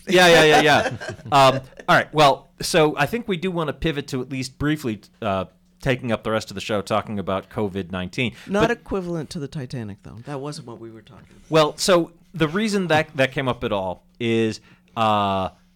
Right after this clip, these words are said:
Speaker 1: I think in some ways, uh, a problem I have, I think, I think a real issue with Joe Biden, I think,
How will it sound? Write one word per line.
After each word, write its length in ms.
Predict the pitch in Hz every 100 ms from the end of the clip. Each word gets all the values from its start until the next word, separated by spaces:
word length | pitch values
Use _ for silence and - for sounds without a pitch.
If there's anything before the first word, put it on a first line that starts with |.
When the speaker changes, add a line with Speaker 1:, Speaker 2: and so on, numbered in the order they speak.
| _ _ _ _ _ _ _ _ -
Speaker 1:
I 100 | 143
think 240 | 160 185 185
in 80 |
some 320 | 165 185 175 160
ways, 520 | 131 120 113 110 - -
uh, 520 | 117 107 104 98 98 - -
a 60 |
problem 480 | - 165 165 160 131
I 120 | 127
have, 360 | 127 120 113 95 -
I 80 | 110
think, 240 | 147 135
I 80 | 117
think 180 | 143 127
a 60 | 117
real 320 | 120 131 127
issue 320 | 127 - 123
with 140 | 104 87
Joe 180 | 104
Biden, 480 | 87 101 98 90 82
I 120 | 80
think, 200 | - -